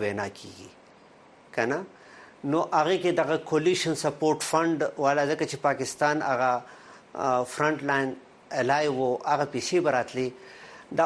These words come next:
اوسنی اپریشن خو لکه چې د میډیا د خبرونو تر مخه زه ګورم، خو د چین نه کس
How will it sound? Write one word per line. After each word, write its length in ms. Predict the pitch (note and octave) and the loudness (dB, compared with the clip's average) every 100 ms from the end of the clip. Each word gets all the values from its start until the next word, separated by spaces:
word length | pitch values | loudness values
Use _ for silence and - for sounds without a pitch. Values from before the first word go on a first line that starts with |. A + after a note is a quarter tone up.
| - | 2
اوسنی 300 | - G#3+ C4 | 2 2 2
اپریشن 460 | C4 A3 G#3 A#3 A3+ | 2 2 2 -2 -2
خو 200 | G#3+ G#3+ G#3 - - | 2 4 4 0 -6
لکه 260 | D3+ D3+ D#3 D3 | -2 0 0 -2
چې 80 | D3+ C3+ | -2 0
د 20 | C#3+ C#3+ - C#3+ | -2 -2 -6 -2
میډیا 260 | D3 D3+ G#3+ | 0 2 2
د 60 | F#3+ | 2
خبرونو 320 | E3 D#3 F#3+ E3+ | 0 0 2 2
تر 120 | D#3 C#3 | 0 0
مخه 220 | F3+ D3 | -2 -2
زه 60 | D3 D3 | -2 2
ګورم، 280 | D#3 C#3+ C3 A#2+ - - - - | 2 2 0 -2 -6 -20 -20 -6
خو 100 | D3+ C#3+ | -2 -2
د 100 | D3 | 0
چین 200 | A#3+ A#3 | 0 2
نه 80 | G3+ F#3+ | 2 2
کس 140 | G#3+ | 0